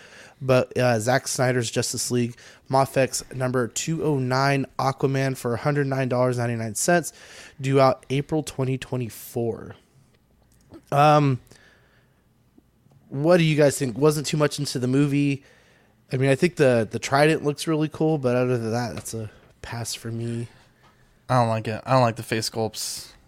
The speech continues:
Speaker 2: I think the armor is well done. The black and the, I guess, like, copper gold color. Um,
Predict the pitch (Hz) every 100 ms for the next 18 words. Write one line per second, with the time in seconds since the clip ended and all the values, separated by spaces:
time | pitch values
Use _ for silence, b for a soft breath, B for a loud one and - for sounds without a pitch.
0 | _ - 147 254 214 117 139 131 120 110
1 | 113 107 107 - 107 107 107 107 - -
2 | 113 107 104 101 _ _ _ _ _ _
3 | _ _ - 110 110 101 - _ - 107
4 | 107 107 107 107 110 120 - - 120 120
5 | 117 B B B B B B - 113 107
6 | 104 95